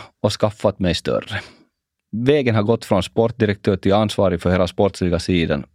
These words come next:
till att jag nu är V D för stallet. I slutet av tvåtusen nitton slogs Israel Cycling Academy ihop med ett ryskt lag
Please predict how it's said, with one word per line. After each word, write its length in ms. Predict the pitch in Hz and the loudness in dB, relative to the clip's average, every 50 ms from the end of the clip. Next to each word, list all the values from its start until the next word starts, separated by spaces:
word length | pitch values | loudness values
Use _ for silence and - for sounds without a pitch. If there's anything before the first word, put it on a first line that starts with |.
| _ _ _ - | _ _ _ -2
till 100 | - 107 | 0 0
att 120 | 98 - | 2 2
jag 100 | 104 101 | 0 0
nu 100 | 101 98 | 2 2
är 80 | 87 85 | 0 2
V 220 | 87 92 92 85 | 2 2 2 2
D 140 | 78 73 71 | 2 -2 -4
för 120 | - - | -4 -6
stallet. 360 | - - 78 69 67 - - - - _ _ - - - - - - - - - - - - _ _ - | -4 -4 -4 -4 -4 -6 -10 -14 -16 _ _ -20 -20 -20 -20 -20 -20 -20 -20 -20 -20 -20 -20 _ _ -6
I 60 | - | -4
slutet 400 | - - 151 147 - 123 117 123 | 0 2 2 2 2 0 2 2
av 100 | 113 104 | 2 2
tvåtusen 360 | - 123 113 - - 104 104 | 2 0 0 2 2 0 2
nitton 460 | 113 120 120 - _ - 107 101 95 | 2 0 -2 -4 _ 0 0 0 0
slogs 360 | - - 110 107 95 - - - | 0 0 0 0 0 -2 -4 -2
Israel 340 | 107 110 107 - 101 95 90 | -2 -2 0 2 0 0 0
Cycling 420 | - - 104 101 95 95 95 87 | 2 0 0 0 2 0 0 -2
Academy 440 | 82 82 - 90 90 87 82 80 80 | -2 0 0 0 0 0 0 0 -2
ihop 400 | - - 95 90 101 101 92 - | -2 -2 0 0 2 0 0 0
med 100 | 90 82 | -2 -4
ett 140 | 80 - - | -4 -2 -2
ryskt 320 | 98 113 113 - - - | -2 -2 -2 -4 -6 -2
lag 300 | 87 82 80 71 71 82 | 0 2 2 2 0 -4